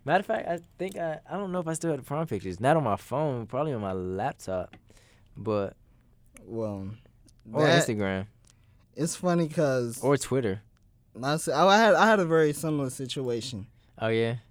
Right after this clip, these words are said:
Speaker 2: I think I, I was kinda telling you about it, but I don't think I really got to the
Speaker 1: You didn't,
Speaker 2: point,
Speaker 1: you
Speaker 2: really.
Speaker 1: didn't get to the point. I tr-, I mean, I had to.
Speaker 2: Basically, I was talking to this girl. She was cool, you know, just same old, same old. We was in the same grade.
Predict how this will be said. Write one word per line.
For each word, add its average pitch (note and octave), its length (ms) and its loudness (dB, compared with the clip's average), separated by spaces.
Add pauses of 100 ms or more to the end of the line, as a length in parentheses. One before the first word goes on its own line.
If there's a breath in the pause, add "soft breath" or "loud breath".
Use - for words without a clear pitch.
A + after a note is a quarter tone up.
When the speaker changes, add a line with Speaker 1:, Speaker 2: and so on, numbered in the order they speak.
(280)
Speaker 2:
I C3+ 100 -6
think F3 260 0
I, F3 240 4
I D3 180 2
was - 600 -2
kinda A#3 340 2
telling G#3+ 280 0
you G#3+ 60 0
about G3 220 0
it, F#3 60 -2
but E3+ 80 0
I D#3+ 40 2
don't D#3+ 140 -2
think D#3 120 -2
I D3+ 40 0
really C#3 480 -2
got C3+ 380 0
to F#3+ 200 2
the F3 60 8
Speaker 1:
You G#3 60 10
didn't, G3 180 10
Speaker 2:
point, C#3 160 8
Speaker 1:
you C3 60 2
Speaker 2:
really. D#3 180 6
Speaker 1:
didn't B2 140 2
get A#2+ 140 0
to B2 80 -4
the G#2+ 60 -4
point. G2+ 180 -2
I A#2 60 0
tr-, - 140 -4
I G#2 120 -2
mean, A2+ 100 -2
I A#2+ 100 0
had D3+ 60 0
to. F3 60 8
Speaker 2:
Basically, F#3+ 520 4 (840)
I F#3 100 8
was G#3 120 6
talking G3+ 220 8
to E3+ 100 2
this D3+ 140 0
girl. C3+ 360 2 (160)
She - 160 -2
was G#3+ 160 0
cool, E3 340 2
you A#3+ 100 2
know, G#3+ 200 4
just G#3 260 -4 (120)
same G3 380 0
old, F#3 180 2
same E3+ 280 -2
old. E3 140 0
We F3+ 80 0
was F3+ 120 -6
in F#3+ 100 0
the F#3 60 0
same F#3 360 2
grade. E3 500 4